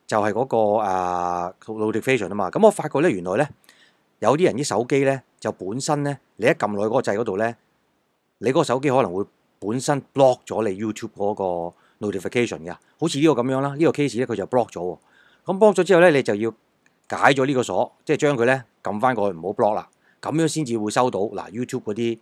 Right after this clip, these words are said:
呃，通知㗎。噉所以有啲朋友呢，點解成日收唔到通知呢？可能就係其中一樣嘢啦。嗱，噉而家之後呢，以後收得返通知啦。另外呢，原來仲有兩隻通知嘅喎，有一隻通知呢，就係呢個，上高多咗個兩撇嘅，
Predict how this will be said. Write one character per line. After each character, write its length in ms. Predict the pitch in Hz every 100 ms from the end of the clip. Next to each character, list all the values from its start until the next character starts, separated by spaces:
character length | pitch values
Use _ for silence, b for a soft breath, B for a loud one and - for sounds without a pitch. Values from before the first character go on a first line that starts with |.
| b b b
呃， 160 | 98 90
通 200 | 135 120
知 120 | 104
㗎。 260 | 110 90 78 -
噉 100 | 139
所 120 | 190
以 40 |
有 80 | 147
啲 140 | 170
朋 140 | 156 -
友 120 | 101
呢， 80 | 147 B B B
點 120 | 175
解 80 | 185
成 140 | 95
日 20 |
收 120 | 117
唔 80 | 117
到 100 | 107
通 120 | 139
知 120 | 127 131
呢？ 80 |
可 140 | 120 120
能 100 | 87
就 80 | 87
係 60 |
其 80 | 80
中 160 | 104 110
一 40 |
樣 60 | 82
嘢 160 | 80
啦。 120 | 87 - _ _
嗱， 80 | 110 - 139
噉 100 | 127
而 20 |
家 80 | 143
之 140 | 143
後 60 | 123
呢， 100 | 151
以 100 | 107
後 60 |
收 100 | 104
得 80 | 120
返 100 | 117
通 100 | 113
知 120 | 107
啦。 120 | 95 -
另 120 | 131 147
外 80 |
呢， 120 | 202 214 B B B
原 100 | 120 127
來 60 |
仲 100 | 151
有 60 | 160
兩 160 | 123
隻 140 | 156 165
通 160 | 185
知 120 | 175 180
嘅 60 |
喎， 200 | 143 104
有 60 | 147
一 40 |
隻 100 | 160
通 160 | 170 180
知 140 | 175
呢， 120 | 170 156
就 100 | 101
係 40 |
呢 100 | 139
個， 180 | 110 - _ _ b b b _
上 180 | - 127
高 120 | 185
多 200 | 180 175
咗 80 | 147
個 80 | 139
兩 180 | 98 98
撇 160 | 104
嘅， 180 | - -